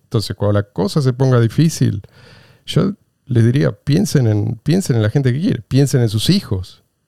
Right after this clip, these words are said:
piensen en, en la gente que aprecian en general y piensen además cómo,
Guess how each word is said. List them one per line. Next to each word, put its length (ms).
piensen 520
en, 220
en 120
la 80
gente 240
que 80
aprecian 460
en 100
general 420
y 100
piensen 340
además 300
cómo, 420